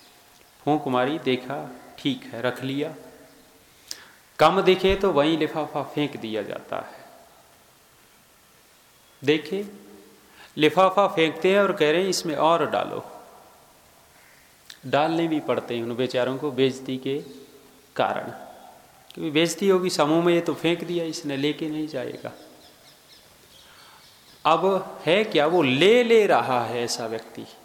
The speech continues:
ब्राह्मण को लिखा है कि देना भी चाहिए, वो केवल लेना तो नीच कर्म लिखा है ऋषि दयान ने।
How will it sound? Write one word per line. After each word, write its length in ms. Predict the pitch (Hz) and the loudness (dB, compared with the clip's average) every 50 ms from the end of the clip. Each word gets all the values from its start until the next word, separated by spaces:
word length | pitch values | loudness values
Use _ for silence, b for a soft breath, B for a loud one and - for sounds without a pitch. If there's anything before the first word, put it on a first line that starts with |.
| _ _ _ _ _ _ _ _ _ _ _ _ _ _ _ _ _ _ _ _ _ _ _ _ - | _ _ _ _ _ _ _ _ _ _ _ _ _ _ _ _ _ _ _ _ _ _ _ _ 2
ब्राह्मण 380 | 127 131 135 156 175 180 190 | 2 2 2 2 2 2 2
को 160 | 185 - 175 | 0 0 -2
लिखा 340 | 156 127 123 120 - 131 127 | 0 0 -2 -4 -2 -4 -4
है 140 | 143 170 175 | -4 -4 -6
कि 200 | 175 - 147 131 | -4 -2 -2 -2
देना 440 | 110 113 135 147 165 180 196 202 196 | 0 2 2 2 4 4 4 2 2
भी 240 | 160 170 208 220 208 | 2 0 0 0 0
चाहिए, 680 | 214 196 175 170 170 180 185 185 165 147 127 113 - B B B B B B B B - | 2 2 2 2 2 0 0 0 0 0 -2 -4 -6 B B B B B B B B -2
वो 200 | 160 151 - - | -2 -2 0 0
केवल 240 | - 175 185 196 190 | 2 2 4 4 4
लेना 540 | 170 139 131 131 143 156 180 196 214 226 226 | 2 2 4 4 4 4 6 6 4 4 4
तो 200 | 226 226 208 190 | 2 2 2 2
नीच 380 | 165 165 175 208 233 233 226 - | 2 2 4 4 2 2 0 2
कर्म 300 | - 214 196 185 160 147 | 4 4 4 4 4 2
लिखा 320 | 139 135 135 - 151 147 | 0 -2 0 2 0 2
है 140 | 143 165 165 | 2 2 0
ऋषि 260 | 156 143 - 165 151 | 0 -2 -2 -4 -2
दयान 300 | 131 131 127 123 127 135 | 0 0 0 0 0 0
ने। 200 | 147 165 180 185 | 0 0 0 -2